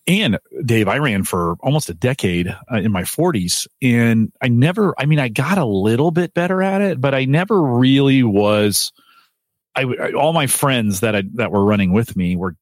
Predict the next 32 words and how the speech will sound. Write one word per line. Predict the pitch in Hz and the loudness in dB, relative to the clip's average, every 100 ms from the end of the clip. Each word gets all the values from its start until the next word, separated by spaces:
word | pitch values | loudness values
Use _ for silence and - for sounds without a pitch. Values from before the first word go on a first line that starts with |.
| - | -10
great | 110 101 120 120 95 | -4 0 2 2 0
at | 73 73 | -4 -8
it, | - | -10
you | 110 | -6
know, | 98 95 | -2 0
and | 98 | 0
they | |
were, | 90 87 82 | -2 -4 -6
their | 95 | -6
times | - - 127 120 | -4 -4 -2 0
were | 110 107 | 0 2
improving, | 98 113 107 117 | 2 0 2 2
and | 165 | 2
my | 294 | 0
times | - 302 - | 0 -2 -2
got | 160 | -2
a | 101 | 0
little | 92 147 208 | 0 2 2
bit | 131 95 | 0 -2
better, | - 80 87 104 - - - - - | -2 -2 -2 -6 -12 -20 -20 -20 -6
but | 151 | -2
I'm | 254 | 0
just | 277 285 | -2 0
not | 269 | 0
a | 143 | 2
natural | 113 113 113 - 131 95 82 | 2 2 2 0 0 0 2
runner. | 87 101 80 95 - | 2 0 -2 -10 -2
And | 113 | 0
I | 117 135 | 2 0
was | 127 | -2
trying | - - 117 123 117 107 | -2 0 2 4 2 2
to, | - 101 98 92 90 | 0 2 2 2 -2